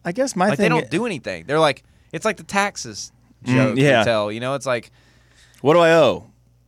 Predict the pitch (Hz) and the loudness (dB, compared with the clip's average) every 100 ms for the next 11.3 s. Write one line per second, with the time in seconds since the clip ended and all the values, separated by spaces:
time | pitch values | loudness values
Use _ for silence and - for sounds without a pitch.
0 | _ _ _ _ _ _ _ _ - 139 | _ _ _ _ _ _ _ _ 0 2
1 | 131 139 147 151 175 190 _ _ _ - | 4 4 2 2 0 -2 _ _ _ 0
2 | 143 147 143 190 135 113 156 190 127 113 | 4 4 4 2 2 2 2 2 0 0
3 | 107 92 101 85 - 107 - - 120 123 | -2 -2 -4 -6 -8 -12 -8 0 0 2
4 | 147 135 120 180 131 87 90 104 107 120 | 2 2 4 4 2 0 -8 -8 -2 0
5 | 104 98 123 110 78 - 139 - 170 131 | 0 0 0 0 -6 -4 0 2 2 2
6 | 156 226 196 110 90 107 98 101 87 85 | 4 4 6 2 0 -2 0 0 0 -6
7 | _ _ _ _ _ 117 - 107 - 151 | _ _ _ _ _ -18 -12 -12 -12 -18
8 | - 151 165 151 147 110 131 139 - _ | -12 -10 -8 -10 -12 -12 -12 -12 -14 _
9 | - 143 135 _ _ 113 98 - - - | -16 -16 -16 _ _ -20 -20 -20 -20 -12
10 | 151 151 - - 117 139 147 98 85 104 | -10 -10 -14 -20 -14 -14 -14 -18 -16 -16
11 | 117 127 - | -14 -14 -16